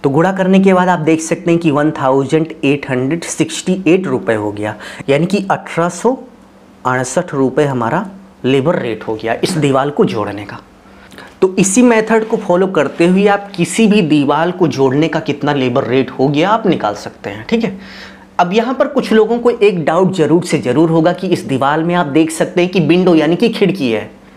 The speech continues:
तो वॉल के ब्रिक वर्क का मेजरमेंट करते समय हम इस विंडो की एरिया को माइनस करेंगे या फिर नहीं। तो भाई आपको बिल्कुल भी माइनस नहीं करना है, क्योंकि दीवार को लगाते समय इस विंडो को लगाने का वर्क भी उसी मिस्त्री ने किया है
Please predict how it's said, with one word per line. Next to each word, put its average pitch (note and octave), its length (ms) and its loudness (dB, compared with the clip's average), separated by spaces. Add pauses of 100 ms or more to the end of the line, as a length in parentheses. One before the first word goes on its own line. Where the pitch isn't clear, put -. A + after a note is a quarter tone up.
(140)
तो F3 80 6
वॉल F#3+ 280 2
के A3+ 180 0
ब्रिक F3 320 0
वर्क G3 300 2
का G3 180 -2
मेजरमेंट F3+ 720 2
करते C#3+ 360 0
समय F#3 300 2
हम F3 260 0 (220)
इस F#3+ 220 0 (520)
विंडो E3+ 400 4
की G#3 260 -6
एरिया E3 320 4
को F#3 160 0
माइनस D#3+ 420 0
करेंगे E3 400 2
या F#3+ 160 6
फिर F#3 160 -2
नहीं। A2 320 -4 (880)
तो F3 60 4
भाई G3 220 4
आपको A3 320 0
बिल्कुल E3+ 400 4
भी G3+ 140 4
माइनस E3+ 480 2
नहीं C#3 200 0
करना E3 340 0
है, E3+ 200 0
क्योंकि F#3 360 0
दीवार D#3+ 420 4
को F3+ 140 4
लगाते B2+ 440 2
समय G3 380 0
इस G3 140 -2
विंडो F3+ 440 4
को A3+ 200 2
लगाने E3 500 0
का F#3+ 140 2
वर्क E3 400 2
भी F#3+ 280 2
उसी A#3 240 2
मिस्त्री F#3+ 440 2
ने A3+ 140 6
किया D3 260 0
है A2+ 180 -8